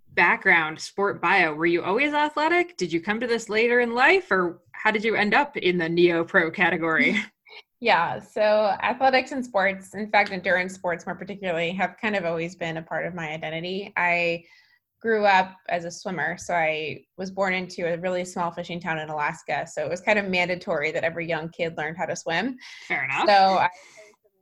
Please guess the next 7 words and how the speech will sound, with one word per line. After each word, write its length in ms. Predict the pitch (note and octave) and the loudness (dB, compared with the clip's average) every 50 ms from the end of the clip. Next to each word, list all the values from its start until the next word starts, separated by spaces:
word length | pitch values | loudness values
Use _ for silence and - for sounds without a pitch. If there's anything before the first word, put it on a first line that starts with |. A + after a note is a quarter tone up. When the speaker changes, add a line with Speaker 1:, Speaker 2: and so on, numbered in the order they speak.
| _ - E3+ | _ -6 -2
Speaker 2:
I 180 | E3+ E3+ E3+ | 0 0 2
was 340 | F3 F3 E3 E3 F3+ F#3 - - | 2 2 0 0 -2 -6 -6 -2
five 400 | D#3+ C#3+ C#3+ D3 D3 D#3 D#3 D#3 | 0 2 2 2 2 0 -4 -4
or 140 | D#3 E3 F#3 | -8 -8 -8
so, 480 | - - D#3+ C#3 D#3 D#3 E3 G3 A#3+ - | -6 -6 -2 -2 0 0 0 -2 -4 -4
and 220 | - F#3 F3 F3 | -6 -6 -6 -6
then 580 | E3+ E3 E3 D#3+ D#3+ D#3 D#3 D#3+ E3 D#3+ D#3 | -4 -4 -2 -2 -4 -6 -6 -10 -10 -10 -12